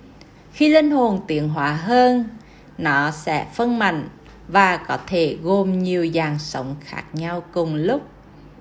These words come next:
Linh hồn thường chọn trải nghiệp ngay khi có cơ hội, và đó cũng được lồng vào với bài học cuộc đời của linh hồn. Điều tạo ra vòng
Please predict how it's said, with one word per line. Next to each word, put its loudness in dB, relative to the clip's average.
Linh 4
hồn 2
thường 0
chọn 0
trải 0
nghiệp -4
ngay -4
khi -8
có -4
cơ -4
hội, 2
và 4
đó -4
cũng -6
được -4
lồng 2
vào 2
với -4
bài -2
học -6
cuộc -6
đời 0
của -6
linh 0
hồn. -2
Điều 4
tạo 0
ra 4
vòng 0